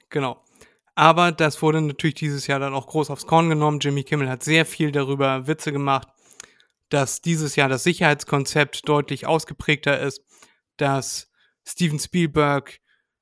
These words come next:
kampferfahren ist und Spider-Man ja auch da ist und ihn alle beschützen werden, sobald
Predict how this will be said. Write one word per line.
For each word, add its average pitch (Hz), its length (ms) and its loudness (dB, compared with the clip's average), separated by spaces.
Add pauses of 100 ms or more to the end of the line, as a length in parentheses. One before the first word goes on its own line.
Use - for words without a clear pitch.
(300)
kampferfahren 151 1160 2
ist 143 440 -4
und 135 380 -4
Spider-Man 147 680 2
ja 147 120 2
auch 147 160 2
da 147 340 0
ist 147 240 -4
und 143 500 -10 (460)
ihn 147 360 -6
alle 139 220 -2
beschützen 147 500 -4
werden, 135 260 -2
sobald 135 520 -6